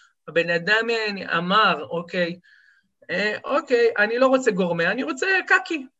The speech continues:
זה, זה מה שאני רוצה." אני, הוא בחר בלהיות ראש לשועלים, רק הבעיה שהוא לא מסוגל, לדעתי, להיות ראש, אה, התקפית,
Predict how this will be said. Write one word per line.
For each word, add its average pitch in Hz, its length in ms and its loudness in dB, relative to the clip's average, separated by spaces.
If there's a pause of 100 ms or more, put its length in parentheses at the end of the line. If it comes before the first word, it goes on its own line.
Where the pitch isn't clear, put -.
זה, 262 260 0
זה 269 100 -4
מה 285 100 -4
שאני 262 220 0
רוצה." 226 420 -2
אני, 220 220 -4 (520)
הוא 254 240 2
בחר 262 360 4
בלהיות 269 260 2
ראש 262 240 2
לשועלים, 220 600 0
רק 165 180 -2
הבעיה 190 280 0
שהוא 247 180 -2
לא 254 80 2
מסוגל, 269 360 -2
לדעתי, 196 640 -2
להיות 190 260 -4
ראש, 185 500 -4 (520)
אה, 160 320 -8
התקפית, 185 580 -8